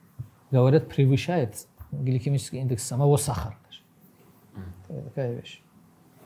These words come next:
Поэтому вот, э, любые, кто, те, все те люди, которые страдают такими болезнями, им лучше отказаться от этого хлеба.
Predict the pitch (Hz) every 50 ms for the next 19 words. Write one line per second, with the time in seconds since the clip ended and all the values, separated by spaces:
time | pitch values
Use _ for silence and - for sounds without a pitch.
0 | - - - - _ _ _ _ - - _ _ _ _ _ _ _ _ - -
1 | - _ _ - - - 131 135 147 - 151 151 151 151 151 - - - - -
2 | - _ - _ _ _ _ _ _ _ _ _ - 135 135 131 - - - -
3 | 147 131 123 120 120 117 117 117 117 - 139 131 127 135 131 131 156 160 147 135
4 | 127 120 120 - 55 - - - 87 92 - - - - 131 123 117 - - -
5 | - 123 127 117 - - 143 135 135 - 139 127 131 123 123 113 101 123 107 -
6 | 123 120 113 104 - 120 120 120 117 127 123 117 104 - 120 101 - 120 120 113
7 | 113 120 135 160 156 139 131 117 110 107 104 - - - - _ - - - 151
8 | 160 156 143 - - - 127 120 135 147 - - - 131 139 135 - - 127 120
9 | 147 147 135 - 131 120 117 - 131 113 - 120 117 101 - 135 147 160 156 131
10 | 101